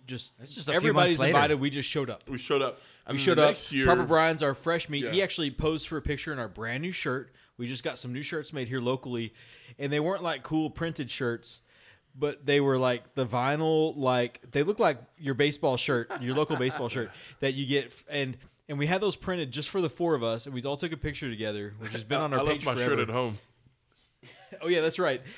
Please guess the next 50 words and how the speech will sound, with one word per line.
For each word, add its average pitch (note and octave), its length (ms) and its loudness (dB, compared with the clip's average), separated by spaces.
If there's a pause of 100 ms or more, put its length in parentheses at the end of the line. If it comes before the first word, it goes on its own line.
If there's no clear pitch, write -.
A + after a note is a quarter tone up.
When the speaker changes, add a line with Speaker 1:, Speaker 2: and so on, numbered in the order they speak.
(320)
Speaker 1:
But E3 240 4
the, D#3 100 2 (140)
the D#3+ 120 0
cool C4 200 -2
thing G#3 180 2
was, D3 320 2
was C#3 160 -4
it E3 80 -4
was C#3+ 120 -6
the C#3 60 -6
first E3+ 220 -4
time F3 100 -4
it D3+ 40 -10
was, C#3 100 -6
like, C3+ 100 -4
the B2+ 100 -8
four C#3+ 260 0
of C#3 80 0
us C#3 260 0
in - 120 -10
a A#2+ 60 -4
public C#3+ 360 -4
way. G#2+ 340 -2
Speaker 3:
Yeah. G2 60 -10 (720)
Speaker 1:
Uh, A2+ 180 0 (140)
just C3 220 -8
like, - 400 -6
"Here's F#3+ 340 -2
who F3 140 2
we C#3+ 160 0
are," A#2 340 -2
and C3 200 -4
nobody A#3 400 4
knows F#3+ 220 -2
who F#3 120 0
we C3 140 2
are. A2+ 100 2
We A#2+ 100 -2
go D3+ 100 0
to E3 60 -2
San F3+ 180 -4
Angelo C#3+ 340 -2
to C3 120 -6
the A#2 140 -10
first C#3+ 320 -4
Wex-, C#3+ 400 -6
West D3 240 0
Texas D3+ 220 -6
Tabletop A#2+ 640 -8
Con. G2+ 260 -8